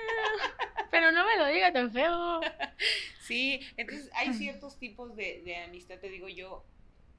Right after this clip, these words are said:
Speaker 2: los separo así.
Speaker 1: Sí.
Speaker 2: Pero sí tienes como, ¿te acuerdas? Como la mejor amiga de
Speaker 1: Ah, sí, mi mejor amiga de la secundaria, mi mejor
Speaker 2: Ajá,
Speaker 1: amiga
Speaker 2: amiga
Speaker 1: de
Speaker 2: de la,
Speaker 1: tal,
Speaker 2: ajá.
Speaker 1: ¿no?
Speaker 2: Yo tengo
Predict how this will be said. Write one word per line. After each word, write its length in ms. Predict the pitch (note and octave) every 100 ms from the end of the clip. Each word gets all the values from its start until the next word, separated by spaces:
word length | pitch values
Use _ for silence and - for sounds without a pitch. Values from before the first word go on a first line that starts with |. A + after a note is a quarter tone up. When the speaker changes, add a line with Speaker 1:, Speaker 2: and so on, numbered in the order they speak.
| -
Speaker 2:
los 220 | - F3 A3+
separo 340 | F3 F#3 F#3+
así. 420 | F3+ A#3+ G4 - -
Speaker 1:
Sí. 340 | - A#3 G#3+ - - - - -
Speaker 2:
Pero 440 | C4 B3+ C4 F#4+ -
sí 260 | - B3 G#3
tienes 500 | A3 G#3+ G#3+ A3+ - - - -
como, 560 | - F3+ F3+ F3+ E3 E3 -
¿te 60 | G3+
acuerdas? 280 | G3+ A3 C4
Como 180 | G#3
la 160 | G#3 A3
mejor 300 | G#3 G#3 B3
amiga 340 | C4+ C4 B3 G3+
de 280 | A#3 G#4 - - - - - -
Speaker 1:
Ah, 140 | B3
sí, 100 | B3
mi 100 | B3
mejor 220 | A#3+ C4 G4
amiga 220 | F#4 F4
de 100 | D4
la 560 | A3+ G#3 G3 F#3+ F#3+ F#3+
secundaria, 420 | G#3+ A3 G3+ -
mi 100 | -
mejor 60 | - A3+
Speaker 2:
Ajá, 120 | B3+ C#4
Speaker 1:
amiga 220 | C4+ C4
Speaker 2:
amiga 40 |
Speaker 1:
de 60 | B3+
Speaker 2:
de 60 | A3+
la, 80 | G#3+
Speaker 1:
tal, 140 | G3
Speaker 2:
ajá. 140 | G#3
Speaker 1:
¿no? 180 | G3+ A3+ - -
Speaker 2:
Yo 280 | A#3 C4 D4
tengo 540 | - A#3+ A#3+ B3+ C4